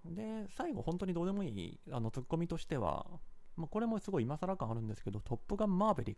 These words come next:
クっていうタイトルですけど、なんでマーヴェリックなんだろうっていうのは気になっていて、あの、いや、これた-、単に英語の話で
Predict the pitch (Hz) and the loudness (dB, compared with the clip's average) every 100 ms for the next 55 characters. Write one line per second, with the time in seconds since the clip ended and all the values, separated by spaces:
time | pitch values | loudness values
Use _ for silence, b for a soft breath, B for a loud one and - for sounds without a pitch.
0 | - 107 - 101 92 131 120 98 71 69 | -4 -6 -4 -4 0 2 2 0 -2 -4
1 | - - 101 92 - b b 147 226 226 | -6 -6 -4 -4 -4 b b -2 0 2
2 | 113 143 135 110 - 117 107 110 107 - | 2 2 2 0 0 0 2 4 2 2
3 | 117 107 120 117 117 - 127 - 117 - | -2 -2 -2 -2 -4 -6 -10 -8 -8 -8
4 | - - B B B B B B B B | -10 -10 B B B B B B B B
5 | B - 135 123 110 107 104 - 190 - | B -2 0 0 -2 -2 -4 -4 -4 -2
6 | 240 - 240 254 175 160 180 170 160 156 | -2 -2 0 0 2 2 4 2 0 -2
7 | - 104 107 - | -4 -4 -4 -6